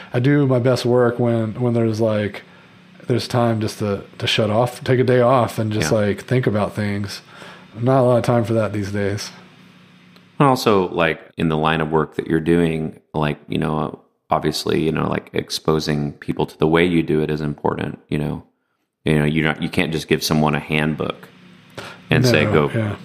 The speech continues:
Speaker 2: go facilitate," you know, like, "Go do this." I mean, this is really difficult work. It's, it, you know, it, it can be really stressful. It can be really demanding. It, you know, like, when you're or-, when you're organizing and planning workshops and sprints, it's, it's really,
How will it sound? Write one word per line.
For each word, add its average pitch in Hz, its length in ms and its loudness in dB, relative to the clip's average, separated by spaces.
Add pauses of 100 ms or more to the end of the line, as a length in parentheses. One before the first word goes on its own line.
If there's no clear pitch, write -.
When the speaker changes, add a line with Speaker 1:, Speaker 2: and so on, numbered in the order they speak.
Speaker 2:
go 80 100 -2
facilitate," - 520 -2
you 85 100 2
know, 73 100 4
like, 71 240 -4
"Go 78 140 2
do 78 180 4
this." 73 260 -4
I 76 40 -2
mean, 73 160 0
this 76 160 -4
is 78 120 0
really 76 220 0
difficult 73 500 -2
work. 78 300 2
It's, - 260 -6 (840)
it, - 120 2
you 82 140 0
know, 76 160 2
it, 73 160 -4
it 78 140 0
can 76 100 -6
be 73 140 0
really 76 240 -2
stressful. 87 580 0
It - 100 -8
can 71 120 -10
be 73 100 -4
really 73 240 -2
demanding. 80 840 2
It, - 340 -6
you 78 80 -2
know, 73 140 -2
like, 73 120 -6
when 78 120 -2
you're 73 140 -2
or-, 76 220 -2
when 76 160 -2
you're 73 120 -2
organizing 80 800 2
and 73 140 -8 (340)
planning 80 460 0 (460)
workshops 80 440 0
and 76 100 -4
sprints, 82 440 0
it's, - 160 -10
it's - 200 -14
really, 90 400 4